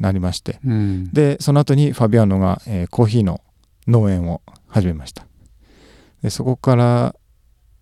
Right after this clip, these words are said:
Speaker 1: スペシャリティに着目して、で、その数年後にシルビオの紹介で僕たちと一緒に、あの、今までも、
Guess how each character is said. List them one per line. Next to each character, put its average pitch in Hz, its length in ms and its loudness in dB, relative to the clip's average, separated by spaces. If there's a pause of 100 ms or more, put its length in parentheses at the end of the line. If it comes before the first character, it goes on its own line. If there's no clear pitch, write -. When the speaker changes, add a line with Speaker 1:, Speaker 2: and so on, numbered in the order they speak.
(220)
Speaker 1:
ス - 100 -8
ペ 151 100 2
シ 131 120 2
ャ 123 40 2
リ 107 100 -2
テ 101 120 -2
ィ - 40 2
に 127 160 2
着 - 300 -4
目 104 220 0
し - 100 -4
て、 151 400 0
で、 135 200 2
そ - 140 -2
の 123 40 2
数 127 220 2
年 123 160 2
後 170 100 2
に 127 180 2 (300)
シ - 140 -2
ル 123 80 6
ビ 113 100 2
オ 101 60 2
の 90 60 0
紹 92 160 -6
介 - 160 -10
で 95 100 0
僕 95 200 -2
た 101 120 -4
ち - 80 -10
と - 60 -6
一 92 60 -4
緒 - 160 -6
に、 85 220 -4 (640)
あ 92 100 -6
の、 87 200 -2
今 104 260 2 (240)
ま 123 240 2
で 117 60 4
も、 101 180 0